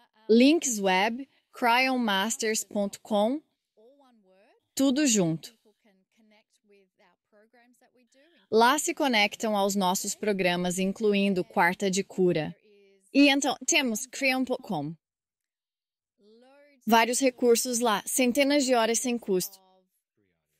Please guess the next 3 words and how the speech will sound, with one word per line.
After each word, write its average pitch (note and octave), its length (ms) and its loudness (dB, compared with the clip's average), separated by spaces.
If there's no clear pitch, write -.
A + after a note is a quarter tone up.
Sabe, A3+ 320 0
tem A#3 220 0
tantos C#4 580 -2